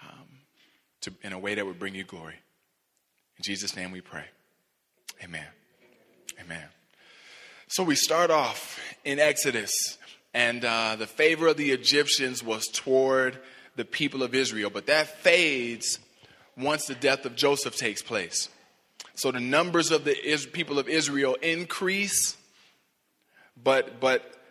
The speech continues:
Pharaoh and his people do not like that. So Pharaoh and his people, uh, fear an uprising of the people of God, so they enslave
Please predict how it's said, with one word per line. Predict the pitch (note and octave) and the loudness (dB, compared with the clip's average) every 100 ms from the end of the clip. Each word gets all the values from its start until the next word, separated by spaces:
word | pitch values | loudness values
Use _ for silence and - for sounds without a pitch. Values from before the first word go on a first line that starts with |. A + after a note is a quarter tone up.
| _ | _
Pharaoh | - - E3 D3 C3+ B2+ B2+ A#2+ | -4 2 4 4 4 2 0 -4
and | C3 | -2
his | C#3+ D#3 | 0 0
people | - C3+ A#2+ A#2 A#2 A2+ - | 0 -4 -4 -4 -6 -8 -8
do | B2+ | -4
not | B2+ A#2 | -4 -2
like | A#2+ A2+ - | -2 -4 -8
that. | F2+ - _ _ _ _ _ - - | -12 -14 _ _ _ _ _ -12 -8
So | - C#3+ | -6 -2
Pharaoh | D#3+ D#3+ D#3 | 4 6 6
and | C#3+ | 2
his | D3+ | -2
people, | - F3 D#3 D#3 E3+ - - - | -4 -4 0 0 0 -4 -16 -8
uh, | C3 B2 | -2 0
fear | A#2 - E3 D#3 | -2 2 4 6
an | C#3+ | 4
uprising | C3 C#3+ D3+ D3+ D3+ D#3 D3 | 2 2 4 4 4 0 -2
of | C3 | -2
the | A#2+ | -2
people | E3 D3 C#3 | -4 -2 -2
of | B2+ | 0
God, | C3+ C3+ D3 D3+ | 4 4 4 0
so | C#3 | 0
they | C#3+ D3 | 2 0
enslave | B2 A#2 - D3+ D#3+ E3+ E3 C#3+ C3+ B2+ | -2 -2 -2 2 4 6 4 2 0 -6